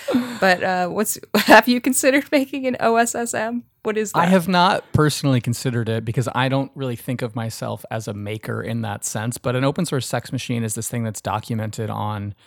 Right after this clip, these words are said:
Speaker 2: kinky makers dot com, which is one of the, one of the websites and, and, uh, groups. I th-, it might be one person, might be a group of people who are really into this stuff, really into sex tech and, and maker culture and D I Y.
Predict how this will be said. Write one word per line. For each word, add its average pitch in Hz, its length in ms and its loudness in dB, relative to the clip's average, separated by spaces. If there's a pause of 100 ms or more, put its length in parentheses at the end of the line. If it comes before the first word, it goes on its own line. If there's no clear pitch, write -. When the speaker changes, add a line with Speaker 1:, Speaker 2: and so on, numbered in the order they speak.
(220)
Speaker 2:
kinky 131 320 2
makers 107 500 0
dot 104 300 -2
com, 113 440 -2
which - 160 -8
is 110 120 -8
one 104 100 -4
of 98 140 -10
the, 98 240 -8 (580)
one 131 160 2
of 123 120 2
the 123 100 -2
websites 113 520 -2
and, 104 380 -6
and, 101 540 -6
uh, 101 460 -4 (380)
groups. 117 320 -4
I 127 60 -8
th-, - 280 -10
it 160 80 -16 (100)
might 123 160 0
be 110 80 -2
one 110 180 -2
person, 110 280 -4
might 104 100 -6
be 101 80 -6
a - 20 -8
group 107 220 -6
of 107 80 -8
people 104 260 -4
who 117 240 0
are 104 460 -2
really 113 260 -2
into 113 180 -4
this 120 140 -2
stuff, 120 240 -2
really 113 140 -4
into 104 160 -4
sex - 260 -6
tech 107 240 -4
and, 107 340 -8
and 104 140 -8
maker 98 240 -8
culture 107 460 -4
and 98 340 -6
D 107 140 -4
I 98 100 -2
Y. 104 380 0